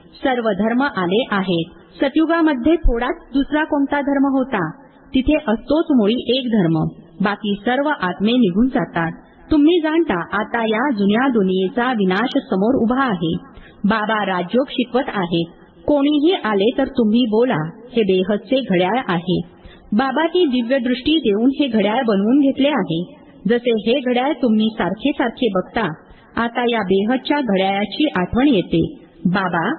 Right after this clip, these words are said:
ब्रह्माद्वारे एका धर्माची स्थापना, शंकराद्वारे आसुरी दुनियेचा विनाश करवितात. बुद्धी देखील म्हणते, "चक्र फिरणार आहे जरूर,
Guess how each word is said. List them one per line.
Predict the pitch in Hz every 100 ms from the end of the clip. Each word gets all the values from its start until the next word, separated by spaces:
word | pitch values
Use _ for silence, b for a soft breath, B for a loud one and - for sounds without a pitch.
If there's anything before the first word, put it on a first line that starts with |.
| - - 196
ब्रह्माद्वारे | 254 247 294 349 220 175 170 -
एका | 214 233 294
धर्माची | 269 214 190 190 - 254
स्थापना, | - 320 302 160 151 -
शंकराद्वारे | - 214 214 220 214 185 175 175 220 -
आसुरी | 196 190 226 269
दुनियेचा | 240 196 180 185 180 247
विनाश | 262 196 180 247 -
करवितात. | 233 214 277 175 160 - - B B B
बुद्धी | 226 302 214
देखील | 339 339 320 349
म्हणते, | 339 220 175 156 160 - B B -
"चक्र | 269 269 285
फिरणार | 285 202 214 254 269
आहे | 220 226 285
जरूर, | 285 247 156